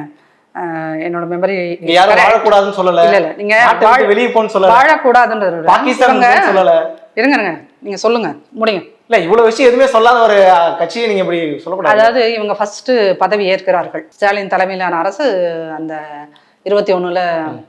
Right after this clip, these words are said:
Speaker 1: மேல பதவி ஏற்கிறாங்க. அன்னைக்கு இந்த த-, தி மு க காரர்கள் எல்லாரும் எழுதிய ஒரு விஷயம் என்னன்னா, அஹ், இந்த சொன்னீங்களா, நேரேட்டிவ் செட் பண்றாங்க,
Speaker 2: சரி.
Speaker 1: செட் பண்றாங்க.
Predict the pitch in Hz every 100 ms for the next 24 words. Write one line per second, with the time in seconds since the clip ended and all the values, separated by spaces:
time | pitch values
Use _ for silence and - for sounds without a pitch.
0 | _ 185 185 175 170 165 156 160 170 175
1 | 156 156 147 - _ _ _ _ - 208
2 | 247 233 294 226 247 226 190 202 190 185
3 | 180 175 170 175 247 262 214 190 180 175
4 | 180 170 196 208 214 240 180 202 208 170
5 | 165 196 185 156 175 156 151 - 180 233
6 | _ _ _ _ _ - 180 165 160 156
7 | 156 165 160 160 160 165 - 226 214 196
8 | 196 220 226 214 - 180 - 175 170 160
9 | 151 151 147 - - 196 190 160 147